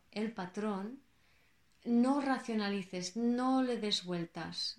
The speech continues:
porque si empezamos a racionalizar, estamos diciendo que hay un problema, que hay algo que está mal,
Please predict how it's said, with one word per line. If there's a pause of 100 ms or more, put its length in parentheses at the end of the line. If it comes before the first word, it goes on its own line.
porque
si
empezamos
a
racionalizar, (240)
estamos
diciendo
que
hay
un
problema,
que
hay
algo
que
está
mal,